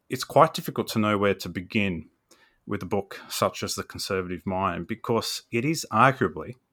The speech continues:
and perhaps arguably is redundant here, the single most important and certainly impactful book written anywhere on conservatism. Now, I think a good place to start actually is with a qu-,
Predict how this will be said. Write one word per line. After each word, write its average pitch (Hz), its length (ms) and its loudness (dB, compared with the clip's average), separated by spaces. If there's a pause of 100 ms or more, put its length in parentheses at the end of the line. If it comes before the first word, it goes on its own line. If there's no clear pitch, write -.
(120)
and 113 120 -8
perhaps - 320 0
arguably 107 520 6
is 85 140 -6
redundant 95 460 -4
here, 85 240 -10 (500)
the - 80 -14
single 127 280 2
most 117 280 4
important 101 560 -4 (100)
and 98 160 -6
certainly 123 380 0
impactful 90 580 -4
book - 340 -2 (680)
written 110 260 2
anywhere 104 380 4
on 90 80 -2
conservatism. - 840 -10 (920)
Now, 113 240 8
I 127 100 12
think - 200 0
a 165 40 6
good 131 200 6
place 127 240 8
to 113 60 0
start 104 360 6
actually 98 500 0
is 98 160 -6
with 104 120 0
a - 40 -8
qu-, - 220 -8